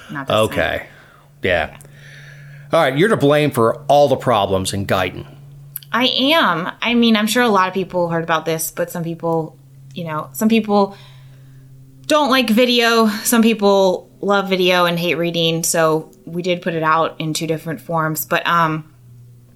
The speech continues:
Speaker 1: a couple, this was something that actually, like, started transpiring in October,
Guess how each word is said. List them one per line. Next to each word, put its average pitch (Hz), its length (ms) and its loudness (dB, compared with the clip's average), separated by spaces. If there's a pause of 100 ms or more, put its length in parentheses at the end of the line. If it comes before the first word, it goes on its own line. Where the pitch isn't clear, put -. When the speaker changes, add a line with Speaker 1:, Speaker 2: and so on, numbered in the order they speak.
(380)
Speaker 1:
a 226 60 0
couple, 339 400 0
this 302 180 0
was 381 80 0
something 277 300 2
that 202 280 -2 (640)
actually, 214 460 2
like, 156 200 2
started 208 420 2
transpiring 175 760 0
in 165 540 -2 (1160)
October, 196 960 2